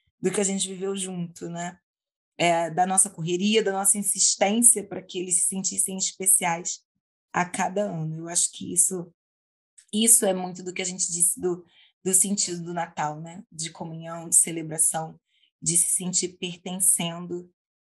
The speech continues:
a, a, a um grupo, à história de alguém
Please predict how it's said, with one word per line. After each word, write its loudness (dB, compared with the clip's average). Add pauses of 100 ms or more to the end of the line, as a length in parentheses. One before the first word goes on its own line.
(160)
a, -4
a, -6 (420)
a 0
um -2
grupo, -4
à 2
história 0
de -6
alguém -10